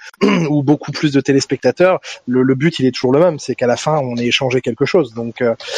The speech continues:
euh, si, si c'est ressenti comme ça, bah, c'est vraiment le but et c'est moi comme ça que je le vis en tout cas. Et c'est sûr que j'ai jamais, euh, enfin, ça a jamais pour but de, d'essayer d'impressionner,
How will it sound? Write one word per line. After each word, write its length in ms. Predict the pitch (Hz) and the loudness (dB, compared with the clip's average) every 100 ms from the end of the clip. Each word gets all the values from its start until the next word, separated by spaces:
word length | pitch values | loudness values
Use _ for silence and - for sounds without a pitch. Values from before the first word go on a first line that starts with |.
| - - | -6 -4
euh, 240 | 107 110 107 | 0 2 2
si, 640 | - - 120 117 107 113 107 - | 0 -4 -4 -2 -2 -6 -16 -10
si 140 | - | -8
c'est 140 | - 143 | -2 -4
ressenti 400 | - 131 - 131 | -2 -4 -4 -2
comme 180 | 127 | -2
ça, 160 | 131 175 | 2 0
bah, 160 | 127 107 | 0 -4
c'est 160 | - | -4
vraiment 380 | 113 135 143 143 | -2 0 2 2
le 80 | 135 | 2
but 320 | 135 190 - | 2 2 4
et 100 | 123 | 0
c'est 140 | - | 2
moi 200 | 127 143 | 0 2
comme 200 | 143 139 | 2 -2
ça 160 | 131 151 | 0 0
que 40 | - | 2
je 80 | 135 | 2
le 60 | |
vis 180 | 123 151 | 2 2
en 80 | 127 | 2
tout 120 | - | 2
cas. 180 | 160 180 - - - - | 2 2 0 0 0 0
Et 280 | - 113 110 | 0 0 0
c'est 160 | - 113 | 0 -2
sûr 160 | - | -2
que 60 | 143 | -2
j'ai 120 | - | 0
jamais, 480 | - 131 127 143 143 | 0 0 2 0 0
euh, 200 | 120 110 107 - - - - | -2 -2 -4 -4 -6 -4 -4
enfin, 160 | - 127 | -2 0
ça 180 | - 135 | 2 2
a 60 | |
jamais 260 | 135 147 165 | 2 2 0
pour 160 | 147 127 | 0 0
but 280 | 160 160 131 | 0 -2 0
de, 120 | 127 | 2
d'essayer 380 | 135 - 165 151 | 2 2 2 2
d'impressionner, 840 | 135 - - - 143 139 131 | 0 -2 -2 -2 0 0 -2